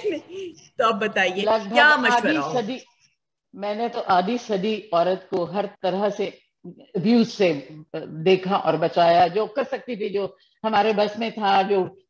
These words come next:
Speaker 2: सब दुनिया को जगा के दिखाते थे। तो मैं समझती हूँ कि वो जो उस वक्त बीस साल पहले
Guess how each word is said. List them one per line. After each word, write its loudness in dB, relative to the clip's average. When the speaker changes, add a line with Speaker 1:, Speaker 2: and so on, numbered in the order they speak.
Speaker 2:
सब -4
दुनिया 0
को 0
जगा 2
के -6
दिखाते -6
थे। -12
तो -10
मैं 2
समझती 0
हूँ 0
कि 2
वो 4
जो 2
उस -2
वक्त 2
बीस -4
साल 0
पहले 2